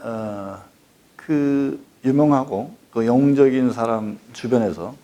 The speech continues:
이름 없이 그 일을 같이 겪어낸 사람들이 아마 더 많을 거죠. 그래서,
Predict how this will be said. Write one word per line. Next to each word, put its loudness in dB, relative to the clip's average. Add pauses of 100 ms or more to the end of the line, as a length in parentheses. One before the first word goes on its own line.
(1300)
이름 6
없이 2
그 2
일을 2
같이 -12 (240)
겪어낸 -6
사람들이 -8
아마 0
더 -4
많을 -2 (560)
거죠. -14 (1200)
그래서, 2